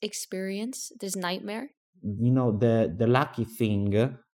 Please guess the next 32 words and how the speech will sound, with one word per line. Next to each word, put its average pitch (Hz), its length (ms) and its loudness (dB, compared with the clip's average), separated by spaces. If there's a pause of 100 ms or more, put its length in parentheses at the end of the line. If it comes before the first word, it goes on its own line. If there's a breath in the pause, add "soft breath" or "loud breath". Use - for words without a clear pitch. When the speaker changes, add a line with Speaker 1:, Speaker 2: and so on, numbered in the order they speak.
(160)
Speaker 2:
'cause 110 220 4
that 135 260 6
was 123 200 6
something 117 360 4
I 101 60 4
was 101 200 2
worried 104 280 6
about 92 280 4
when 98 140 0
everything 98 420 2
ended 95 320 2
up 95 140 4
and 98 140 2
when 101 120 2
he 98 100 2
came 95 360 0
back. 90 260 -2 (800 soft breath)
I 120 140 8
was 143 260 8
worried 123 400 8
that, 110 320 4
uh, 113 140 6
this 131 600 2
experience 110 760 2 (260)
could 123 200 0
change 117 580 6
him 101 520 0 (460)
for, 104 360 6
Speaker 1:
Hmm. 208 440 -2
Speaker 2:
for 120 180 6
worst. 104 540 6 (760)
And 143 380 6